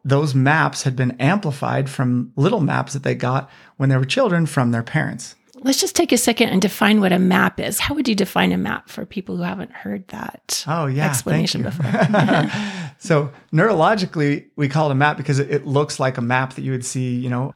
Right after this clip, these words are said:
Speaker 1: on your Google Maps, right? <laughs>
Speaker 2: Mm-hmm.
Speaker 1: It's a bunch of neurons connected, like roads connected. In the brain, that's what it looks like. To us, it's a belief or it's a thought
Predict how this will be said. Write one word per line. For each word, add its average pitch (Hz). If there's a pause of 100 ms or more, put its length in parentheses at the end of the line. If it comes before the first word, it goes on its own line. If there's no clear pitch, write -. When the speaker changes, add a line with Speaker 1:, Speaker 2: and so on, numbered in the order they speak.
Speaker 1:
on 135
your 131
Google 135 (120)
Maps, -
right? 131
<laughs> 131 (200)
Speaker 2:
Mm-hmm. 160 (360)
Speaker 1:
It's 147
a 147
bunch 147
of 139
neurons 135
connected, 135
like 120
roads 131
connected. 123 (280)
In 135
the 120
brain, 156
that's 120
what 131
it 107
looks 123
like. -
To -
us, 214 (360)
it's 143
a 143
belief 127
or 123
it's 123
a 127
thought 123